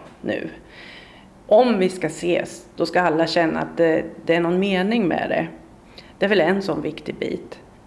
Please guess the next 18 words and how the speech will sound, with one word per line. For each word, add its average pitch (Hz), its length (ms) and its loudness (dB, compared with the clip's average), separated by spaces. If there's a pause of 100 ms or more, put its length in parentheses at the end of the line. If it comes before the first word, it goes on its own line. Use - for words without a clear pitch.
(140)
Det - 80 -6
andra 190 360 0
jag 269 200 0
skulle 226 200 0
vilja 196 200 2
säga, 185 380 0
det 165 100 2
är 165 100 4
ju 160 80 4
att - 400 -4 (720)
i 220 80 0
vår 240 180 2
stora 190 360 2
förvaltning 165 720 0
som 160 160 0
det 160 80 0
har 156 120 0
blivit, 160 800 -2